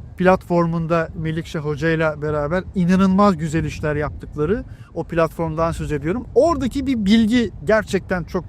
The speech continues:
çarpıcı geldi bana. Oradan çünkü başka bir yere geçeceğim. Yusuf Alpaydın Hoca'nın metninde karşılaştığım dehşet bir bilgiyle karşılaştım. Onu paylaşmak istiyorum. Önce Necmettin Hoca'nın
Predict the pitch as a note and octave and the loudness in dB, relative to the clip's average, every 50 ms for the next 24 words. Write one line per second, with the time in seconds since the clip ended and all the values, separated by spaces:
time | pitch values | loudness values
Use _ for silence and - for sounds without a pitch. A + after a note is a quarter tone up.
0 | - - - F3 E3+ E3 C#3+ B2 F3+ D#3 F#3 F#3+ F3 E3 D#3 D3 C#3+ C#3+ D3+ F3+ | -10 -6 0 2 4 4 4 0 -4 -4 -4 0 2 2 2 2 0 -2 -2 -2
1 | A3+ B3 - G3+ G3 G3+ G3+ A3+ A3 F#3+ - - G3+ - A3+ G#3 G3 F#3 - - | -2 0 4 4 4 6 6 4 2 0 -2 -4 -4 -4 -2 0 2 0 0 0
2 | - A3+ G3+ G3+ F#3 F3 E3 D#3+ D3 D3 C#3 - C3+ C3+ F#3+ A#3+ A3+ F3+ E3 - | 0 0 0 0 0 0 -2 -2 -4 -4 -6 -8 -6 -6 -4 -4 -4 -4 -4 -4
3 | - G#3 F3 - G3 G#3 A3 - - G3+ G3 F3+ E3+ F#3 E3 D3+ E3 D#3 D3+ E3+ | -6 -6 -2 4 4 4 4 4 4 4 4 4 2 -2 -2 -2 -2 -2 0 0
4 | F3+ A#3+ C#4+ C4+ - - - - - - - - C#3 D3 F#3 F#3+ - - G3 G#3+ | 0 0 0 -2 -6 -8 -6 -6 -6 -4 -4 -4 -2 0 0 0 0 0 0 0
5 | G#3 A3+ C#4+ - - G#3 F3+ F3 - F#3+ E3+ E3+ D#3+ - - - G3 B3 D4+ - | 2 2 0 2 2 2 2 2 0 -2 -4 -4 -4 -4 -2 -2 -2 -2 -2 -6
6 | - - - - - - - C3+ D#3 F3+ D#3+ - - B3 A#3+ - - - G#3 G#3+ | -14 -20 -20 -20 -20 -18 -10 -4 -4 -4 -4 -2 0 0 0 0 -2 -2 -2 -2
7 | G#3+ - - - - - - - - - B2+ C#3 E3+ F3+ E3 D#3 G3+ G#3+ G3 F3+ | -2 -4 -6 -14 -20 -20 -20 -16 -16 -10 -4 0 0 2 4 6 6 6 6 4
8 | D#3 - D3+ C#3 C3+ - - C#3 C#3 C3+ B2 - - - C4 - - - - - | 2 0 -4 -8 -8 -10 -12 -12 -12 -12 -12 -14 -14 -16 -16 -16 -20 -20 -20 -20
9 | - - F3 F#3+ A#3 C#4 G#3 - F#3+ F3 D#3+ D#3 C#3 - - D3+ C#3 - - - | -12 -4 -2 0 0 2 2 4 4 4 2 0 -4 -8 -12 -16 -18 -18 -18 -14
10 | - D3+ F#3 A#3+ A#3+ A3 B3 C#4+ C#4+ C4+ C4+ A#3+ B3 A3+ G#3 A#3 B3 A3+ - - | -12 -10 -10 -8 -4 -2 -2 0 0 0 0 0 0 0 2 0 0 -2 -4 -6
11 | C#4 C#4 B3 G#3 A3 A3 A3 G#3 F#3+ | -6 -4 -2 0 0 0 0 -2 -4